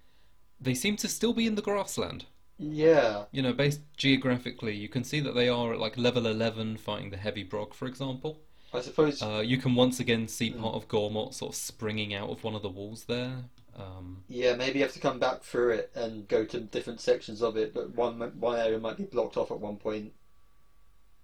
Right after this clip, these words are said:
Speaker 2: It's definitely possible.
Speaker 1: Yeah. Something along those lines, I wouldn't doubt it.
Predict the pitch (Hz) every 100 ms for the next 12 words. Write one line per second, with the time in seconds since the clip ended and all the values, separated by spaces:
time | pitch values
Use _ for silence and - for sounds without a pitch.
0 | - 110 - 120 117 107 120 123 117 107
1 | - - - - - - - - - -
2 | - - - - 131 127 127 117 113 113
3 | 107 104 110 113 104 101 101 98 104 -
4 | 117